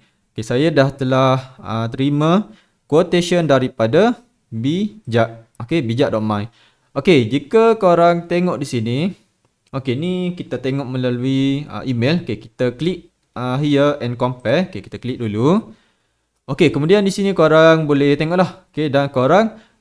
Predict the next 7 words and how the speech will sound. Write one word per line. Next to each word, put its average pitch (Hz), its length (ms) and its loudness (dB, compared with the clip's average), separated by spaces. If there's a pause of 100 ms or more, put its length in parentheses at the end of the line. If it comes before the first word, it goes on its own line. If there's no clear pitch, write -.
(120)
boleh 139 400 -2
compare. 135 880 -2
Okey, 131 400 0
insurans 147 400 -2
mana 196 320 0
yang 160 240 0
korang 143 560 2